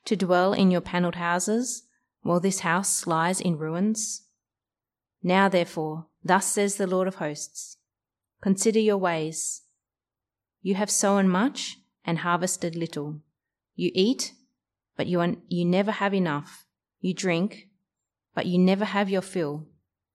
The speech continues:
You clothe yourselves, but no one is warm. And he who earns wages does so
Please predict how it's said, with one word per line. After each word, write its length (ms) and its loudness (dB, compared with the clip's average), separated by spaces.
You 140 0
clothe 340 4
yourselves, 840 -2
but 140 0
no 180 4
one 200 2
is 120 0
warm. 500 -4
And 160 -2
he 220 4
who 160 2
earns 260 4
wages 720 -2
does 240 4
so 400 -2